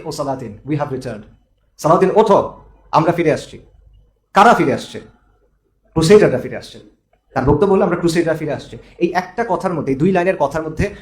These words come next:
শতাব্দীর ওজন আছে, ইতিহাসের ওজন আছে। সে basically বলতেছে, "মুসলিমরা, আমরা ফিরে আসছি, আমরা ক্রুসেডাররা ফিরে আসছি,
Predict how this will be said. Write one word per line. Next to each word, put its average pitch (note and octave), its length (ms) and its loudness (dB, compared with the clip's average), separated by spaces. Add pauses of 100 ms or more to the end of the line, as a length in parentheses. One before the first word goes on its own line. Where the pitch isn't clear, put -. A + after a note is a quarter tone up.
শতাব্দীর F#3 480 2
ওজন C#3 180 2
আছে, G#2 180 -12 (680)
ইতিহাসের F#3+ 420 4
ওজন C#3+ 200 0
আছে। - 160 -10 (460)
সে F3 140 -2
basically G3 400 2
বলতেছে, D#3+ 280 -4
"মুসলিমরা, F3 640 -2 (300)
আমরা C#3+ 200 0
ফিরে E3 260 2
আসছি, B2+ 200 -4
আমরা C#3 140 -2
ক্রুসেডাররা D3+ 420 -2
ফিরে D#3+ 240 -2
আসছি, G3+ 360 -6